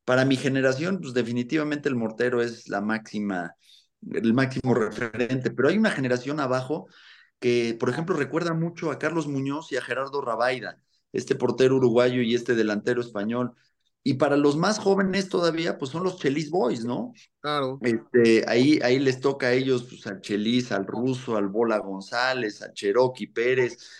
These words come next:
Speaker 1: a Villalpando, este, y, y bueno, quizás los más recientes a Lustiza,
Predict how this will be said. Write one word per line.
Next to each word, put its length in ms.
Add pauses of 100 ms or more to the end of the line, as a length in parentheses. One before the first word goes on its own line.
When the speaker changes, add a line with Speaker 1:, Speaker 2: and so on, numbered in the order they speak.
(140)
Speaker 1:
a 120
Villalpando, 840 (260)
este, 760
y, 80 (120)
y 180
bueno, 300
quizás 400 (400)
los 220
más 240
recientes 680
a 200
Lustiza, 760